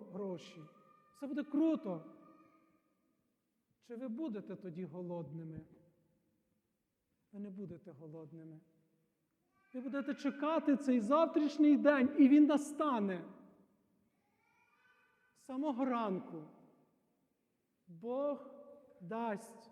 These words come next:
хліб на хліб і до хліба. Чи ви будете довго плакати, коли хтось скаже: «Не плач, я поруч»? Ми відчуємо неймовірне щастя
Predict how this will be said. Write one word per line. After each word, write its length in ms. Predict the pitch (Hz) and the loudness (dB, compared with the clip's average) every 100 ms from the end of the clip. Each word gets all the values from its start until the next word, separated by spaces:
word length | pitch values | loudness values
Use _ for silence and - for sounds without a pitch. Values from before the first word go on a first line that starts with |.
| - | -20
хліб 720 | - - 175 240 320 - - - - - - | -20 -12 -4 -2 -2 -4 -14 -20 -20 -20 -16
на 140 | 185 | -16
хліб 380 | - 185 220 233 311 | -14 -10 -10 -10 -14
і 80 | 202 | -14
до 100 | 185 | -14
хліба. 400 | - 180 147 147 - _ _ _ _ _ _ _ _ _ _ _ _ _ _ _ _ _ _ _ _ - | -14 -16 -16 -20 -20 _ _ _ _ _ _ _ _ _ _ _ _ _ _ _ _ _ _ _ _ -10
Чи 80 | |
ви 120 | 277 320 | -8 -4
будете 460 | 370 359 349 339 | -2 -2 -2 -2
довго 500 | 277 330 349 311 294 | 0 4 4 6 4
плакати, 680 | 302 294 302 302 311 285 294 | 6 6 8 6 4 4 4
коли 260 | 302 285 285 | 6 6 6
хтось 460 | - 311 302 302 | 2 4 4 2
скаже: 540 | - 302 294 277 233 254 | -4 0 2 2 4 2
«Не 100 | 285 | 2
плач, 520 | 294 302 262 - - | 2 0 0 -4 -2
я 140 | 254 | -2
поруч»? 680 | 254 269 277 240 185 - - - - - _ _ _ _ _ _ _ _ _ _ _ _ _ _ _ _ 208 | 0 2 2 2 0 -6 -16 -18 -20 -20 _ _ _ _ _ _ _ _ _ _ _ _ _ _ _ _ -14
Ми 320 | 247 262 254 - - - - _ _ _ _ _ - | -8 -8 -10 -14 -20 -20 -20 _ _ _ _ _ -14
відчуємо 580 | 233 - 262 262 240 233 | -14 -12 -12 -8 -6 -6
неймовірне 1300 | 233 269 277 269 247 247 262 277 247 240 208 196 190 | -4 -4 -4 0 0 2 2 0 -2 -2 -2 -4 -8
щастя 760 | - 196 190 170 - - 160 | -12 -10 -8 -10 -14 -20 -20